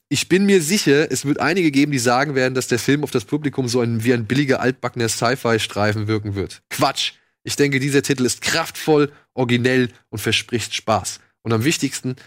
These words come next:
es gibt einem nicht das Gefühl, dass es sich um einen typischen Zeitreisefilm handelt."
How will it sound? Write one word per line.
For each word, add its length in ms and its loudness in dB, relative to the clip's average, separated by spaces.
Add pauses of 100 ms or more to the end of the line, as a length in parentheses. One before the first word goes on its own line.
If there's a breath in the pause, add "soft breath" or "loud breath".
(120 loud breath)
es 160 -6
gibt 220 -2
einem 140 0
nicht 180 -4
das 120 -4
Gefühl, 380 0
dass 140 -2
es 120 -2
sich 100 -6
um 60 -6
einen 140 -2
typischen 380 -8
Zeitreisefilm 800 -6
handelt." 340 -10